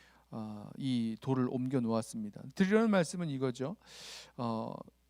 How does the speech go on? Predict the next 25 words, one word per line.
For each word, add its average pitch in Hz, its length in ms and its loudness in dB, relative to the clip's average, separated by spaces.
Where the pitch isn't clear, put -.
음, - 300 -8
하나님이 240 520 8
하실 202 240 8
수 196 160 -4
있는 143 300 2
일, 107 220 0
뭐 127 260 -4
사람을 175 480 0
살리는 196 540 -2
것, 131 200 -4
이거는 170 380 6
우리가 151 440 6
할 190 160 2
수 196 120 -2
있는 170 200 0
일이 139 180 0
아니고 113 320 0
하나님이 160 420 0
하실 165 200 2
수 - 160 -6
있는 143 240 0
일이지만 117 800 2
우리가 180 300 6
해야, 196 300 8
하-, - 200 0